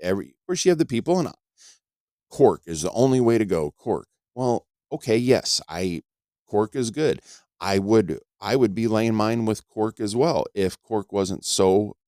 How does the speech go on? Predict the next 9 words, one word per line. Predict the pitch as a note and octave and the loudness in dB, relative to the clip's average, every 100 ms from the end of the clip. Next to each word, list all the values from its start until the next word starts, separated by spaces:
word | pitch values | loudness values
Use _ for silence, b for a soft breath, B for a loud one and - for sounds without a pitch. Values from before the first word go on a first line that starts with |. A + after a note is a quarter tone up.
| _ _ | _ _
expensive | F#2 - - G2+ D3+ - F2+ G2 | -4 -2 -2 -2 -4 -2 -4 -4
compared | G#2 F#2 F2 F2+ F#2 | -10 -4 -2 0 -2
to, | F#2 F2 | -6 -4
say, | - E2 | -2 0
like, | E2+ - | -2 -4
the | F2+ | -6
Woodland | D2 E2 E2 D#2 | -6 -4 -4 -4
Scenics | A2 C#3+ - | -6 -6 -6
foam. | - C#3 G#2+ | -8 -6 -6